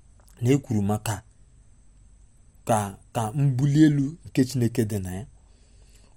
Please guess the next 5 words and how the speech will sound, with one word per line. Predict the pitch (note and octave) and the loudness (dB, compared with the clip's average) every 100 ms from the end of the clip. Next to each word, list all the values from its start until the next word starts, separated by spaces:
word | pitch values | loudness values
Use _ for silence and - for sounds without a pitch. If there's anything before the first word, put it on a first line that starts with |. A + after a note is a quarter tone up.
| - | -8
Ọtụtụ | D3 E3+ G3 | -6 -2 2
n'ime | G3 G3+ G3+ | 4 4 4
mmadụ | F#3 D#3+ D#3+ B2 F#2 - - - - - - - _ _ _ _ - | 4 4 2 0 -6 -12 -20 -20 -20 -20 -20 -20 _ _ _ _ -4
taa | D#3 C3+ F2 - _ - - - - _ - - _ - _ _ - | -2 0 -4 -16 _ -20 -20 -20 -20 _ -20 -20 _ -20 _ _ -2
nweziri | B2+ A#2+ A2 A2 | 2 2 2 -2